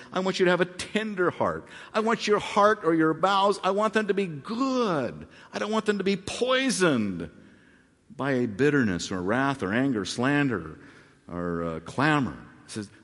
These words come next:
"Th-, those will cause your, your stomach and your digestive system to be bad." But a kind person has a heart that is tender towards people so that it feels better.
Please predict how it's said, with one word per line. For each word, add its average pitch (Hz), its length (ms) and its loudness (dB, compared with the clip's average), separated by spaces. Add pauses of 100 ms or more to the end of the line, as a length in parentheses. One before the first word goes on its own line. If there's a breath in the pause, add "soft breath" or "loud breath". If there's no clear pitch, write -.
"Th-, 131 200 -10
those 190 420 2
will 185 80 0
cause 175 480 0
your, 160 200 4 (220 loud breath)
your 135 160 -2
stomach 185 520 0
and 170 80 -2
your 160 100 0
digestive 147 460 2
system 156 300 -6
to 143 60 -8
be 151 120 4
bad." 156 760 -6 (760 soft breath)
But 127 80 2
a 127 40 0
kind 214 460 -2
person 101 540 -4 (260 loud breath)
has 156 160 -6
a 151 80 -2
heart 175 340 -2
that 147 120 -4
is 147 180 -6
tender 196 560 -4
towards 107 300 -4
people 87 420 -8 (600 loud breath)
so 139 200 -4
that 131 60 -2
it 127 80 -10
feels 131 300 -4
better. 107 600 -8